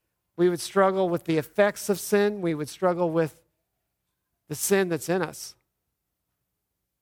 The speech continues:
He knew that we would struggle with selfishness, he, that we would struggle with sickness, our sickness, our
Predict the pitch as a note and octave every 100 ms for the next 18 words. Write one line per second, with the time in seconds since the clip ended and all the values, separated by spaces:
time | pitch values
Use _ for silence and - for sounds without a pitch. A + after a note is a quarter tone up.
0 | _ _ _ _ _ _ G#3+ G#3 G#3+ A3
1 | G3+ F3+ F3+ F#3 F3 - G#3 G3+ F#3 D#3
2 | G#3 A3+ A#3+ A3+ A3+ B3 B3 - F#3+ _
3 | E3 D#3 E3 D#3+ - G3 F#3 F3 - -
4 | A3+ A#3 A#3+ A3+ - - _ _ - F#3+
5 | G#3+ G#3+ E3 - D#3+ - D3 - - _
6 | _ _ _ _ _ _ _ _ _ F3+
7 | F#3 F#3+ G3 G3 F#3+